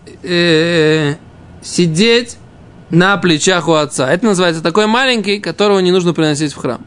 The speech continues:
То есть всякий ребенок, который, то есть это уже два годика, совершенно спокойно он сидит уже на плечах у отца. Правильно? Любой, который сидит на плечах у отца, его нужно нести.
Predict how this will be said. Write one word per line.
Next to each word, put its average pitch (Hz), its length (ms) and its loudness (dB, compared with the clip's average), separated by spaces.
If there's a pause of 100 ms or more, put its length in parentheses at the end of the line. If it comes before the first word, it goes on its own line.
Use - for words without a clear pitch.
(1600)
То - 60 -6
есть 131 120 -2
всякий 233 380 0
ребенок, 196 440 2
который, 143 300 -2
то 139 80 -4
есть 147 120 -2
это 165 100 -2
уже 170 180 2
два 165 300 0
годика, 185 400 0
совершенно 156 300 -2
спокойно 165 400 0
он 143 80 0
сидит 139 240 -2
уже 131 120 -4
на 123 100 -4
плечах 131 340 -4
у 139 40 2
отца. - 280 -4 (880)
Правильно? 175 380 0 (1400)
Любой, 165 340 4
который 180 560 0 (400)
сидит 185 300 -2
на 190 100 4
плечах 170 420 2
у 165 40 2
отца, 196 400 0
его 185 160 2
нужно 175 220 2
нести. 165 420 0